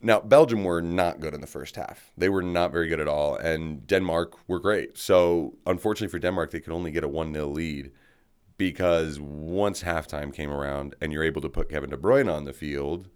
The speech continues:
now you can start seeing the game change and turn a little bit. Once he found his feet,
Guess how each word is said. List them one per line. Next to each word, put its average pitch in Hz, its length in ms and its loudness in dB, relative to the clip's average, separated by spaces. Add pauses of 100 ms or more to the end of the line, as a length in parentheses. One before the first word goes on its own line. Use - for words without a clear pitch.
(500)
now 87 320 2
you 80 160 0
can 82 120 -12
start 78 240 -4
seeing 78 220 -6
the 73 60 -6
game 73 240 -8
change 76 380 -6
and 71 100 -12
turn 90 240 -2
a 76 40 -4
little 69 160 -6
bit. 67 200 -8
Once 127 460 -2
he 113 300 -4
found 98 420 0
his 82 200 0
feet, - 520 -6